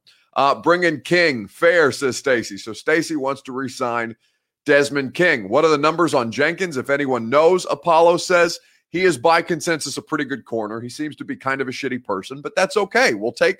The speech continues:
you know, you don't have to be a good person to be a go-, uh, a good football player. You know, you go back and look at some of the stuff in Janoris Jenkins' past, and he, there are, there is some questionable behavior, um, specifically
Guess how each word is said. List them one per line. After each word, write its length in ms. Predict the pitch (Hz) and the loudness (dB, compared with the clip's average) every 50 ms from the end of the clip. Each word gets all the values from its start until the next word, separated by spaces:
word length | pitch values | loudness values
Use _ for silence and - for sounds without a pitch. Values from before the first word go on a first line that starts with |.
| _ _ _ _ _ _ _ | _ _ _ _ _ _ _
you 100 | - 143 | -4 0
know, 140 | 120 113 120 | 2 2 2
you 140 | 131 139 151 | 4 4 4
don't 160 | 165 165 147 | 4 4 4
have 160 | 160 185 185 | 4 2 0
to 80 | - 156 | 0 0
be 120 | 151 147 | 2 2
a 60 | 143 | 2
good 180 | 143 - - - | 4 2 0 0
person 300 | - - 190 185 - 135 | 2 0 0 0 0 -2
to 80 | 120 110 | -2 0
be 100 | 120 117 | 2 2
a 80 | 113 | 2
go-, 200 | 113 123 127 117 | 2 2 2 2
uh, 340 | - - 123 127 123 120 - | 2 4 4 4 4 4 2
a 60 | - 123 | 0 -2
good 180 | 123 123 - | -4 -4 -4
football 380 | - 156 160 156 - 110 95 - | -2 -4 -4 0 0 -2 -2 -2
player. 300 | - 104 90 67 55 - _ _ _ _ _ _ _ | -2 -6 -6 -6 -8 -12 _ _ _ _ _ _ _
You 80 | - 113 | -6 -4
know, 60 | 117 | -2
you 120 | 117 117 | -2 0
go 140 | 101 131 131 | 2 0 2
back 240 | 131 139 135 127 - | 4 2 2 0 0
and 80 | 123 | -2
look 160 | 123 131 127 127 | -2 -2 -2 -4
at 80 | - | -4
some 140 | - 143 131 | -4 -4 -4
of 60 | 120 | -4
the 60 | 110 | -6
stuff 360 | - - - 156 139 127 - 131 | -6 -2 2 2 2 2 2 -2
in 200 | 123 120 110 - _ _ _ _ _ _ - | -4 -4 -4 -10 _ _ _ _ _ _ -14
Janoris 340 | 120 135 143 143 135 120 - | -6 0 2 2 2 2 0
Jenkins' 380 | - 160 156 151 151 143 120 127 | 0 0 0 0 0 -2 -4 -4
past, 480 | - 240 240 254 226 180 170 - - - | -4 -2 0 0 0 0 -2 -4 -8 -6
and 280 | - 156 160 160 160 156 | -4 -2 -2 -2 -4 -6
he, 440 | - - 170 170 180 180 180 170 165 _ | -8 -6 -6 -6 -6 -8 -10 -12 -12 _
there 240 | - 165 156 160 160 | 0 2 4 4 4
are, 160 | 160 160 160 151 - - - | 4 2 2 0 -4 -6 -4
there 180 | 135 139 156 160 | -2 -2 -2 -2
is 100 | 151 - | -2 -6
some 140 | - 147 | -10 -14
questionable 640 | - - - 170 170 170 - - - 160 147 139 135 | -8 -2 0 0 0 0 -2 -4 -4 -4 -2 -2 -2
behavior, 640 | - 135 123 135 139 135 131 113 107 101 98 95 - _ _ _ _ _ _ _ - | -2 0 0 2 2 2 0 -2 -2 -2 -2 -4 -6 _ _ _ _ _ _ _ -2
um, 500 | - 120 127 123 117 113 110 113 110 - _ | 0 2 2 2 2 0 0 -4 -8 -12 _
specifically 800 | - - - - 143 - - 170 165 - 151 139 - 151 143 135 | -18 -16 -10 -8 -6 -2 0 0 0 0 0 0 2 2 2 2